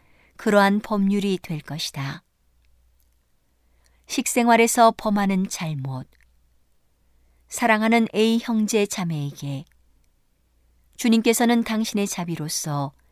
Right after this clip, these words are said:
이곳에서 나에게 이상을 보여주시는 일을 합당히 여기셨다. 여러 가지 것들을 보여주신 가운데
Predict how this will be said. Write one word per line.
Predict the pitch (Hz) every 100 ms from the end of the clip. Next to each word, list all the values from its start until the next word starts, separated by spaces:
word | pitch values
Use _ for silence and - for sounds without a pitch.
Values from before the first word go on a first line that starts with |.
| _ _ _ _ _
이곳에서 | 208 185 185 - 175 170
나에게 | 165 156 151 165 160 160 - - - _
이상을 | 208 - 208 220
보여주시는 | 214 220 220 220 - 214 208
일을 | 214 220
합당히 | 226 - - 214 202 202
여기셨다. | 170 156 - 139 - 139 135 - _ _ _ _ _ _ _ _ _ _ _ _ _ _ -
여러 | 220 226
가지 | 233 226
것들을 | 240 226 226 240 226
보여주신 | 226 220 202 190 - 160
가운데 | 156 143 135 135 139